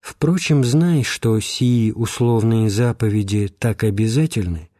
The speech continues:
что если кто не захочет их исполнять,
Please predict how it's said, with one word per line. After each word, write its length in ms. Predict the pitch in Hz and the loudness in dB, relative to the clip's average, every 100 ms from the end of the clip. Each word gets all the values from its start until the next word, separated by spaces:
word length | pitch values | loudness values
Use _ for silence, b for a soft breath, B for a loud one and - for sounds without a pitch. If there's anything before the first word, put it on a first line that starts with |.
| _ _ _ _ _ | _ _ _ _ _
что 240 | - - 127 | -12 -2 2
если 320 | 147 165 147 | 2 2 -2
кто 180 | - 147 | 0 2
не 180 | 135 120 | 4 2
захочет 680 | 120 120 - 170 131 120 | 0 0 0 0 0 -4
их 140 | 110 113 | -4 -6
исполнять, 720 | - - 113 101 85 - | -6 -2 -2 -2 -4 -8